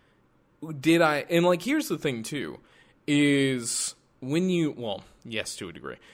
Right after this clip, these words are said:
Um, when you are in these steps, there's no set line that says, "Okay, step one will usually last, you know, within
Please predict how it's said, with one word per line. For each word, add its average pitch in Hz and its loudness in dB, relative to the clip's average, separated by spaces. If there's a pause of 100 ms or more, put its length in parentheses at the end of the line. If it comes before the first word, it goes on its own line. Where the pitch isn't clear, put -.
(240)
Um, 117 4 (640)
when 170 2
you 220 4
are 135 -2
in 220 -2
these 135 -6
steps, - -10 (260)
there's 151 2
no 185 0
set - -4
line 131 -4
that 113 -6
says, 117 0 (440)
"Okay, 131 0
step 170 -2
one 143 0
will 127 0
usually 139 -2
last, 131 -4 (380)
you 147 -2
know, 135 4
within 131 -2